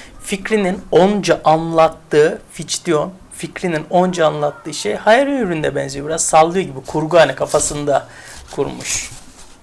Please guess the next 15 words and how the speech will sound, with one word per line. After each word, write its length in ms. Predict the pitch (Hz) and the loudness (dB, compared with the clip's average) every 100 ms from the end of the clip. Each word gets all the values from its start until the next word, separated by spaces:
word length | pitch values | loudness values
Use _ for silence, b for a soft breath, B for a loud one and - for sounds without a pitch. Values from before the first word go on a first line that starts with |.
| B B B | B B B
Zaten 300 | - 147 170 | -2 0 -2
şurada 300 | - 156 156 | -6 -4 0
bakıyorsun 520 | 160 160 180 185 175 | 0 0 -6 -4 0
baloncukla 640 | 147 151 151 147 - 165 | 0 2 -4 -8 -6 -4
kafasında 640 | 165 151 165 151 156 156 151 | -4 -4 -4 -4 -6 -4 -2
böyle 260 | 147 170 | -2 -2
çıkıyor, 380 | 175 - 151 143 | -6 -10 -8 -8
uzaya 360 | 139 143 147 139 | -2 0 0 0
çıkıyor. 380 | - - 139 139 - - - - - - - B B B B B B B B B B | -8 -10 -12 -12 -14 -16 -18 -20 -18 -16 -14 B B B B B B B B B B
Investigate, 840 | 196 214 214 - 220 220 226 - - | 4 6 6 4 6 6 4 -2 -8
investigate 1120 | 190 196 196 202 202 - 214 - 180 180 185 147 | -4 -2 0 0 0 -6 -4 4 4 4 0 2
diye 140 | 131 | 2
yazılıyor 360 | 131 131 135 131 | 0 -2 -2 -2
arkadaşlar. 680 | 123 - 135 127 - 196 | -2 -4 -6 -6 -2 0
Şimdi 560 | 226 - 220 196 143 123 | 0 -4 -4 -4 -6 -8